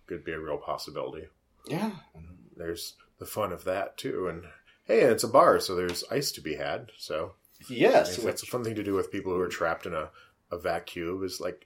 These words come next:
Speaker 1: you know, apply ice in strategic
Speaker 2: Hmm.
Speaker 1: locations.
Speaker 2: Uh, yeah, I'm surprised there wasn't more ice being applied to the, uh, sleep sack. Um, but
Speaker 1: Yeah, they
Speaker 2: yeah,
Speaker 1: had,
Speaker 2: so
Speaker 1: they had towels 'cause, you know, lube was, there's a lot of lube, and they had
Speaker 2: There, there was,
Speaker 1: towels.
Speaker 2: there was lots of lube there, yeah.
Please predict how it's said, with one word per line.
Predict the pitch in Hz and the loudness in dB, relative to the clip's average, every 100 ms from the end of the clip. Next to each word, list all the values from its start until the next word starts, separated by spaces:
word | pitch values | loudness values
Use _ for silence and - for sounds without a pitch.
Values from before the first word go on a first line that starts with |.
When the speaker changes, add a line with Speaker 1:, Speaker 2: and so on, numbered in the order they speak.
| - | -14
Speaker 1:
you | - | -6
know, | 95 | -4
apply | 98 - 113 117 | -4 -2 0 2
ice | 165 - - | 0 -4 -8
in | 71 73 | -12 -14
strategic | - - 87 87 87 76 | -12 -8 -6 -4 -4 -2
Speaker 2:
Hmm. | 90 | -2
Speaker 1:
locations. | 87 80 76 78 78 - _ _ _ _ 127 | -4 -4 -6 -8 -12 -18 _ _ _ _ -6
Speaker 2:
Uh, | |
yeah, | 151 185 | 2 2
I'm | 131 | 4
surprised | 170 - 196 196 | 2 6 6 8
there | 165 | 8
wasn't | 147 - 139 | 8 6 2
more | 113 117 117 | 4 4 4
ice | 117 110 | 0 -2
being | - 107 104 | -4 -2 -2
applied | 98 - 98 98 92 - | -2 2 4 4 2 -4
to | - 92 95 | -10 -6 -6
the, | 90 87 85 85 - | -4 -8 -8 -12 -12
uh, | 87 85 | -12 -10
sleep | 85 - 90 92 - | -10 -6 -4 -4 -6
sack. | 73 - - - _ _ _ _ _ _ - | -10 -10 -14 -20 _ _ _ _ _ _ -12
Um, | 80 76 73 - | -10 -10 -14 -8
but | 95 - - - | -4 -4 -6 4
Speaker 1:
Yeah, | 135 147 | 12 12
they | - | 12
Speaker 2:
yeah, | |
Speaker 1:
had, | 151 147 | 12 10
Speaker 2:
so | - | 6
Speaker 1:
they | 127 | 8
had | 143 | 8
towels | 139 147 92 87 | 10 10 10 6
'cause, | - 92 | 0 -2
you | 101 | 0
know, | 95 | 0
lube | 90 101 143 98 | 0 2 4 4
was, | 80 - | 2 2
there's | 90 | 0
a | 110 | 4
lot | 110 | 4
of | 85 | 4
lube, | 127 104 90 | 4 4 2
and | 85 | 2
they | |
had | 95 | 6
Speaker 2:
There, | 117 | 6
there | 117 110 | 8 8
was, | 107 104 | 8 4
Speaker 1:
towels. | - | 2
Speaker 2:
there | 98 | 2
was | 95 85 | 2 8
lots | 120 180 - | 10 10 6
of | 180 | 4
lube | 180 208 147 | 8 8 6
there, | 92 87 - - | 2 2 -2 -8
yeah. | 110 | -10